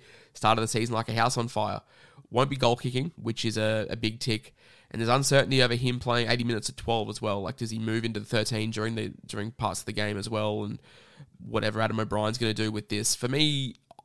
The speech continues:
I'd pass on him. I think he just priced himself out of being relevant thanks to a phenomenal season that he had last year.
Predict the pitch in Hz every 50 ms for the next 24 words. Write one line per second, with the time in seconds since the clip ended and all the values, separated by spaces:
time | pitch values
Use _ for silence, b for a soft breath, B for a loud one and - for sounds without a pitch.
0 | _ - 110 123 123 - 113 110 113 120 - 123 117 120 120 123 127 117 - -
1 | 104 120 - 113 107 - 113 - 110 110 - - - 104 104 117 - 117 107 -
2 | 110 107 - 110 104 104 113 110 110 107 110 110 113 - - - 110 110 107 110
3 | 107 78 - - 107 107 - - - 110 - 110 - b b b b b b -
4 | - - 113 110 107 107 107 107 - 120 110 113 123 110 113 113 113 113 - 107
5 | 104 101 135 - - 117 107 113